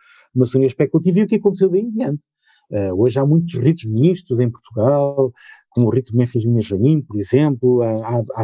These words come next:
várias, há uma, uma obediência feminina que est-, começou a trabalhar ainda no início dos anos oitenta, assim como a obediência mista, portanto há muita história da maçonaria portuguesa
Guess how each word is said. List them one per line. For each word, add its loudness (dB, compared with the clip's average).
várias, 2
há -2
uma, 2
uma 0
obediência 0
feminina 0
que -18
est-, -16
começou 2
a 0
trabalhar 0
ainda 4
no 0
início 0
dos 2
anos -2
oitenta, 0
assim 0
como -2
a 0
obediência -2
mista, -2
portanto -4
há 4
muita 2
história -2
da 0
maçonaria -2
portuguesa 0